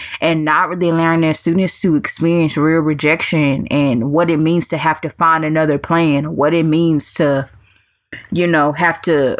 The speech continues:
come up with alternative methods for whatever your dreams are. Like,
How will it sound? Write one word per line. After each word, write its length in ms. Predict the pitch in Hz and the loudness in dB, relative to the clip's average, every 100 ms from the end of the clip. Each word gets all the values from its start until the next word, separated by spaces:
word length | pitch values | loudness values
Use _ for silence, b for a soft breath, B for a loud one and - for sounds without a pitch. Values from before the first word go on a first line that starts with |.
| - | -6
come 260 | - 196 180 | -2 0 0
up 140 | 165 | 0
with 180 | 165 156 | -2 0
alternative 600 | 131 147 170 175 165 151 | 0 0 0 0 2 2
methods 480 | 151 - - 131 - | 2 0 0 -2 -2
for 300 | 170 151 143 | 0 2 0
whatever 480 | - 156 165 156 156 | 0 0 2 2 2
your 180 | 151 | 2
dreams 400 | 147 160 208 180 | 2 2 2 2
are. 320 | 143 98 - 80 | 0 0 -2 -2
Like, 560 | 143 117 87 78 - | 0 0 -2 -4 -8